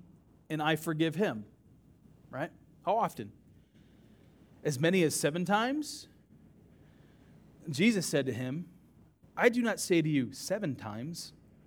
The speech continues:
but seventy-seven times." Kind of speaking hyperbole here. If I stopped here and did not explain the following parable, you know, the,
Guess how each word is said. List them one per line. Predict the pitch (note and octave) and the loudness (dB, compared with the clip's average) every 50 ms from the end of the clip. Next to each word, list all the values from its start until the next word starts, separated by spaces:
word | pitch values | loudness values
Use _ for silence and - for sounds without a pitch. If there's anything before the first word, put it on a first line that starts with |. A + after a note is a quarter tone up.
| - - - | -20 -14 -12
but | A2+ - - | -12 -8 -6
seventy-seven | - - A#2+ A#2 B2+ C3 B2 - - C4 C4 A#3 F3 D3 | -6 -4 -4 -4 -4 -6 -6 -4 -2 0 0 0 0 -2
times." | - - A#2+ G#2+ G2 F2+ - - - - - - - - - - - - - - - - - - - - - - - - - - | -4 -6 -8 -10 -10 -12 -18 -20 -20 -20 -20 -20 -20 -20 -20 -20 -20 -20 -20 -20 -20 -20 -20 -20 -20 -20 -20 -20 -20 -20 -20 -18
Kind | - G#2+ | -16 -14
of | G#2+ | -14
speaking | - - - B2+ B2 A#2 | -14 -12 -10 -8 -8 -6
hyperbole | A2+ B2 - - G3 F#3+ C#3 A2+ G2+ | -8 -8 -4 -4 -4 -4 -4 -6 -8
here. | G#2 G2+ G2 - - - - - - - - - - - - - - - - - - - | -10 -12 -14 -16 -18 -20 -20 -20 -20 -20 -20 -20 -20 -20 -20 -20 -20 -20 -20 -10 4 4
If | G3 F#3+ - | 4 6 8
I | A#3+ A3 G#3+ | 8 6 6
stopped | - - - C#4+ B3+ A#3+ A#3 A3+ - | 6 6 8 10 10 10 8 6 2
here | - - A3+ G#3 F3+ D#3+ D#3 E3+ - - - - - | 0 2 6 8 10 10 10 8 4 0 -10 -4 2
and | G3+ F#3 F3 | 2 6 8
did | F#3 A3 G3 | 8 8 8
not | G#3 G#3 G3+ F#3+ | 8 8 8 8
explain | F#3+ - - - - - F3+ F#3+ F#3+ F#3+ F3+ | 6 4 2 -4 -2 2 4 6 6 6 6
the | E3 D#3 | 4 2
following | - - F#3+ F#3 G3 G3+ G3+ F#3 F3 E3 - | 6 8 8 10 10 10 8 8 6 4 0
parable, | - - - F3 F3+ F3+ F3+ F3+ G3 G#3 G3+ G#3 - - - - - - E3 D#3 - | -2 0 4 6 8 8 8 6 4 2 2 0 -8 -18 -20 -20 -14 -14 -12 -8 -4
you | D#3+ | -2
know, | D3 D3 | -2 -2
the, | C#3 | -2